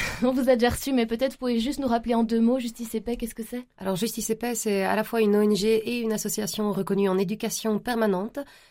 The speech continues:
Speaker 2: qui travaille, euh, à sensibiliser, à former les enseignants, à, à faire du plaidoyer politique aussi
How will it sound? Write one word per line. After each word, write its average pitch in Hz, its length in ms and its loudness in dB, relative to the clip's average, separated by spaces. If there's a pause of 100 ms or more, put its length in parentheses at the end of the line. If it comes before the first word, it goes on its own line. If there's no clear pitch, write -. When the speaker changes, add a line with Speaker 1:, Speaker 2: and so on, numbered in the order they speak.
(140)
Speaker 2:
qui - 100 -10
travaille, 208 460 0
euh, 180 420 -4
à - 160 -2
sensibiliser, 196 960 0
à 170 80 2
former 226 380 2
les 208 140 4
enseignants, 202 600 4 (380)
à, 156 1080 2
à 185 100 0
faire 214 200 4
du 175 300 4
plaidoyer 254 400 2
politique 220 400 0
aussi 202 320 2